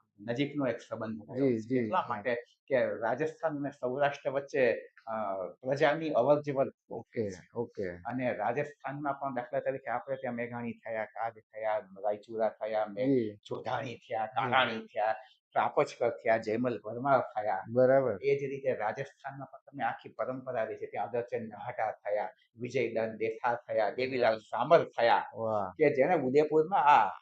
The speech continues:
Speaker 1: કઠપુતળીની કળાને સૌથી વધારે મહત્વ આપ્યું એ રાજસ્થાનમાં
Speaker 2: બરાબર.
Speaker 1: દેવીલાલ સામરે.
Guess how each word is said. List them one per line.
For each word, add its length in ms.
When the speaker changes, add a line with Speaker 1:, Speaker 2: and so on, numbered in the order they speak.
Speaker 1:
કઠપુતળીની 560
કળાને 360
સૌથી 380
વધારે 300
મહત્વ 340
આપ્યું 220
એ 40
રાજસ્થાનમાં 440
Speaker 2:
બરાબર. 160
Speaker 1:
દેવીલાલ 240
સામરે. 640